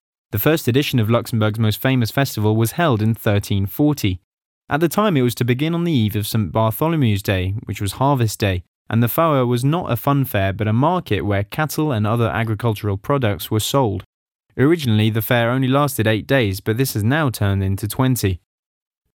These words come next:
Unfortunately for John the Blind, his success in starting festivals was not matched on the battlefield, which, to be fair, must have been a difficult place to be with limited vision. Just like his grandfather Henry the seventh, he managed to get himself killed in battle by the British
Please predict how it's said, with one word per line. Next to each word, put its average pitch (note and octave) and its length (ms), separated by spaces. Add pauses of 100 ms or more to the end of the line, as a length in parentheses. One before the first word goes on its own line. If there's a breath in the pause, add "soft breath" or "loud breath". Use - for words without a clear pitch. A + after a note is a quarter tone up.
Unfortunately D#3 600
for G#2 120
John G#2 220
the G2+ 80
Blind, G#2+ 380
his A2+ 140
success - 440
in A#2+ 100
starting A#2 460
festivals G#2+ 580
was A2+ 140
not E3 300
matched G#2 280
on G#2 80
the G#2 60
battlefield, A2 640 (320)
which, B2 200
to A#2+ 100
be A#2 80
fair, B2 240
must A#2+ 220
have A2 100
been A2+ 120
a G#2+ 60
difficult A2 580
place G2+ 300
to A2 100
be G2+ 220
with G#2 220
limited G2 380
vision. G#2+ 380 (800)
Just B2+ 220
like E3+ 180
his A#2 100
grandfather A2 520
Henry G#2+ 240
the F#2 80
seventh, C3+ 520
he A#2+ 100
managed C3 280
to - 80
get E3 140
himself C3+ 400
killed G#2+ 280
in A2+ 160
battle G2+ 320
by G2 160
the G#2+ 80
British C3 540